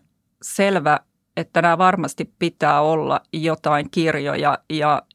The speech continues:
en pysty nimeämään jotain semmoista, että tää on niinku pysynyt fundamenttina monien vuosien ajan, mutta, mutta pari sellaista kirjaa, mitä olen lukenut tässä lyhyen ajan sisällä, mitä mä itse koin hirveän,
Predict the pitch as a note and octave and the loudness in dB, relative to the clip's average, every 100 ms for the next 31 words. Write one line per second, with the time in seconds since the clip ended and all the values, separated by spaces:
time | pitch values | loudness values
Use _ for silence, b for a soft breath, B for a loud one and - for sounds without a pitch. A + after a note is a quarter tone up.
0 | F3 F3 F3+ F3+ E3+ E3+ E3+ E3 D3+ D3 | -2 0 0 0 0 2 2 2 2 0
1 | D3 C#3+ D3 D3 D3 C#3 C#3 D3+ D3+ C#3+ | 0 2 2 2 2 0 0 -4 -4 -2
2 | D3 C#3+ C#3+ C#3 - D3 D3+ C#3+ D3+ C#3+ | 0 0 0 -6 -8 -6 -4 -4 -4 -2
3 | C#3+ C#3+ C#3 D3+ D3 D3 D3 D3 C#3+ D3 | 0 -2 -4 -2 0 0 0 0 -2 -4
4 | D3 D3+ D3+ D#3 D#3 D3 D3 - D3+ B | -2 -2 0 0 -2 -4 -6 -2 -2 B
5 | B B B B B _ F#3 E3+ E3 E3+ | B B B B B _ -2 -2 -2 -2
6 | - - A3+ G3+ E3 E3 G3 G3 F3+ D#3+ | 2 2 2 0 -4 -4 -2 0 0 -2
7 | D#3 D#3+ E3 F3 E3 D#3+ - D#3+ G3 G#3 | 0 0 0 -2 -4 -4 -4 -2 0 2
8 | G3 D3 D3 D3 E3 D#3+ D#3 D#3 D#3+ E3 | 0 0 0 -2 -4 -4 -4 -2 -4 -2
9 | E3+ G3 G#3+ G#3+ D3 - D#3 D#3+ E3+ D3+ | 0 0 -2 -4 -8 -4 -4 -2 -4 -2
10 | D3+ D3+ | -2 -2